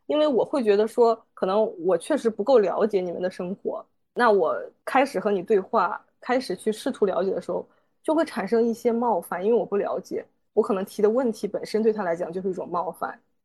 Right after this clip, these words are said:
虽然说我是确实因为不知道，所以才提的问题。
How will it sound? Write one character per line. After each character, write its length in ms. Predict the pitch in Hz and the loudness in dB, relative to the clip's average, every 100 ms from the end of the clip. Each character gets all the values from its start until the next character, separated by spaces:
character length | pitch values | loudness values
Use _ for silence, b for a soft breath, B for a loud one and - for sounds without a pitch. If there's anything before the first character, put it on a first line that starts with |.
| _ | _
虽 200 | - 233 | 2 4
然 100 | 214 | 6
说 140 | 233 | 4
我 120 | 196 | 2
是 200 | 175 - | 0 -10
确 120 | - 240 | -4 -2
实 120 | 202 | 2
因 80 | 208 | 0
为 80 | |
不 160 | 208 214 | 0 -2
知 100 | 214 | -2
道， 180 | 214 - | -2 -4
所 140 | 196 | -6
以 60 | - | -8
才 160 | 175 | -10
提 180 | 170 - | -12 -10
的 80 | - | -6
问 180 | 156 - | -6 -8
题。 220 | - | -18